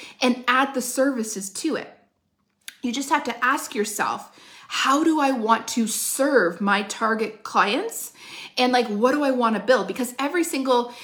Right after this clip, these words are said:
like, it's not gonna look the same for every single person, right? And the more you can zero in on who your ideal client is, who your target audience is, the more you're going to be able to show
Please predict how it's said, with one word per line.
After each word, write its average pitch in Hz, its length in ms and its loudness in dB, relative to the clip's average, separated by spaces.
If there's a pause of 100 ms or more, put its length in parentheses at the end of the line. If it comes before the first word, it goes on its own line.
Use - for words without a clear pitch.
(200)
like, 247 180 4
it's - 180 -6
not 302 180 4
gonna 294 160 4
look 254 160 -4
the 226 80 -4
same 240 280 0
for 226 120 -4
every 196 180 -4
single 190 300 -8
person, 294 440 -6
right? 208 340 -4 (260)
And 247 160 4
the 254 60 4
more 254 200 4
you 339 140 4
can 277 180 0
zero 240 400 0
in 254 160 0
on 214 140 -2
who - 160 -2
your 262 260 0
ideal 233 640 2
client 214 520 -4
is, 339 280 -4 (240)
who 285 120 -4
your 302 180 -2
target 247 580 0
audience 226 500 0
is, 330 280 -4 (260)
the 254 100 6
more 240 300 4
you're 320 160 0
going 269 240 0
to 254 60 -2
be 214 140 -4
able 208 160 -4
to 196 60 -2
show 202 440 -2